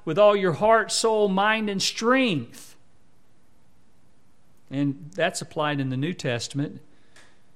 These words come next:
And Jesus says, "On this hangs the law and the prophets."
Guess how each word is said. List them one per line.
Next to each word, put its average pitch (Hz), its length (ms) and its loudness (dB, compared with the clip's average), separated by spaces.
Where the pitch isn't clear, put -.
And 120 160 -6
Jesus 160 360 -2
says, 131 400 -4
"On 135 320 -4
this 165 460 -2
hangs 151 460 -4
the 135 120 -6
law 143 240 -2
and 135 80 -2
the 127 60 -6
prophets." - 800 -10